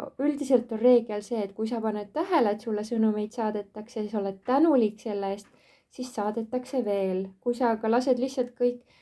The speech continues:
sümbolid, mis sulle tulevad, juhatused, märgid, mida elu sulle saadab, lihtsalt lased mööda, siis paraku elu vaatab, et okei, et sul ei ole mõtet neid sõnumeid saata, et see nagunii ei kuule ega näe midagi.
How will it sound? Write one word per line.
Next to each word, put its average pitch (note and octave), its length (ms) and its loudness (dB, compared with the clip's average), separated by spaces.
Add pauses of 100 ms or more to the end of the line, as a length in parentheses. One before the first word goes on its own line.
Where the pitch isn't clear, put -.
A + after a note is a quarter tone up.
(160)
sümbolid, C4 580 4
mis B3 180 2
sulle B3 260 2
tulevad, A#3 600 2 (160)
juhatused, A#3 760 -2
märgid, A3+ 460 -2
mida A3 240 -2
elu A#3 160 4
sulle G#3+ 240 -2
saadab, A3 500 -4
lihtsalt B3+ 420 -8 (500)
lased D#4 300 0
mööda, E4 340 2
siis C4 160 -4
paraku D4+ 480 0
elu D4 220 0
vaatab, C#4+ 400 0
et C#4 160 -12
okei, C#4+ 380 0
et A#3 100 -2
sul C4 180 2
ei B3 60 8
ole B3 160 6
mõtet B3 360 0
neid A3 180 -2
sõnumeid G#3+ 520 0
saata, G3+ 380 -2
et G3 120 -14
see A3+ 100 -2
nagunii A#3 520 2
ei E3+ 100 -4
kuule F3 400 -2
ega F3+ 200 -10
näe F#3 260 -4
midagi. F#3+ 480 -10